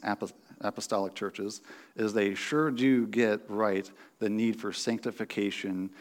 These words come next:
and for holiness. Uh, literally from the pulpit, he spoke, preached with much vigor, "Quit your whining. You're men." <laughs> And that's what you would expect every Sunday from an apostolic church,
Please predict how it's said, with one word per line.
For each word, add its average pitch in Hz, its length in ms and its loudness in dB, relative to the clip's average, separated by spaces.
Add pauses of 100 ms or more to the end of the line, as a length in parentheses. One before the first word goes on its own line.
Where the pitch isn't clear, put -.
(160)
and 104 220 -4
for 101 180 -2
holiness. 98 760 -2 (800)
Uh, 95 300 0 (240)
literally 120 480 4
from 107 300 -2
the 101 60 -4
pulpit, 101 360 0 (160)
he 104 420 -2 (760)
spoke, 101 500 2 (500)
preached - 540 0
with 101 160 -4
much 120 300 2
vigor, 101 460 0 (260)
"Quit - 280 2
your 117 200 4
whining. 104 540 0 (500)
You're 113 200 0
men." 113 540 2 (640)
<laughs> - 80 -18 (720)
And 113 100 4
that's 123 160 4
what 127 80 4
you 117 80 6
would 113 80 4
expect - 520 0
every 104 200 0
Sunday 95 540 -2 (560)
from 123 160 6
an 113 80 6
apostolic 101 500 -2
church, - 300 -12